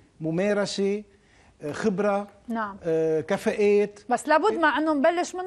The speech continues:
Speaker 2: مطرح.
Speaker 1: بلشنا
Speaker 2: شو رأيك؟
Speaker 1: بالقانون.
Speaker 2: شو رأيك أستاذ وليد؟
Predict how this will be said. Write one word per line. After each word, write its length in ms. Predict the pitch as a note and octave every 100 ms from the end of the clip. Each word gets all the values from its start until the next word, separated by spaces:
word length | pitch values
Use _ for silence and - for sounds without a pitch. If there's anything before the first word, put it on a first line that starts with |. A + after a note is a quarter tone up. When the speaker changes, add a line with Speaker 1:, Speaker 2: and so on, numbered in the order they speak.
| G#4+
Speaker 2:
مطرح. 420 | A4+ A#3+ G#3+ - D3
Speaker 1:
بلشنا 260 | F3 A#3+
Speaker 2:
شو 160 | - -
رأيك؟ 320 | F4+ - A#3+
Speaker 1:
بالقانون. 220 | B3 E3 - -
Speaker 2:
شو 140 | - E4
رأيك 360 | B3 A3+ A3
أستاذ 320 | - - G#3+
وليد؟ 320 | G#3+ G#3 A3